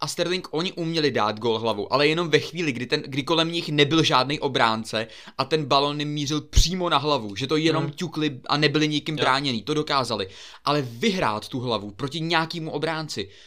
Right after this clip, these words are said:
Speaker 1: to byl ten problém, protože Jesus jako fyzicky není tak silný, aby to vyhrál, a Sterling jako ten, jakoby,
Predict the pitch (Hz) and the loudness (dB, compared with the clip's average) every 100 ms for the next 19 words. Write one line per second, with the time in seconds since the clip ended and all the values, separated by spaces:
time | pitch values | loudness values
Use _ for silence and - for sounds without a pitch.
0 | - - 160 160 160 143 143 135 110 101 | -20 -2 0 0 0 -2 -2 -2 -2 -4
1 | 110 135 139 131 127 139 - 139 151 113 | -8 -4 -2 0 -2 -6 -8 -4 -4 -4
2 | - _ - 135 131 - 160 143 143 139 | -12 _ -6 -4 -4 -4 -2 0 -2 -4
3 | 131 - 127 117 107 117 127 117 117 110 | -4 -2 -2 0 -2 -2 -4 -4 -2 0
4 | 110 - - 127 120 120 120 127 123 120 | 0 -2 -2 -2 -2 -4 -4 -2 -2 -2
5 | 117 120 | -2 -6